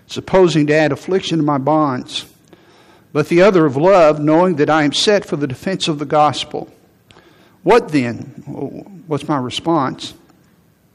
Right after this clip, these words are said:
Notwithstanding every way, whether in pretense, people that aren't genuine, or in truth, that is, they are, Christ is preached, and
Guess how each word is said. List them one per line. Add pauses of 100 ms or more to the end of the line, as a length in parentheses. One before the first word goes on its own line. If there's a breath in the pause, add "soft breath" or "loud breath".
(560 loud breath)
Notwithstanding
every
way, (800 soft breath)
whether
in
pretense, (420)
people
that
aren't
genuine, (320 soft breath)
or
in
truth,
that
is,
they
are, (600 soft breath)
Christ
is
preached, (720 soft breath)
and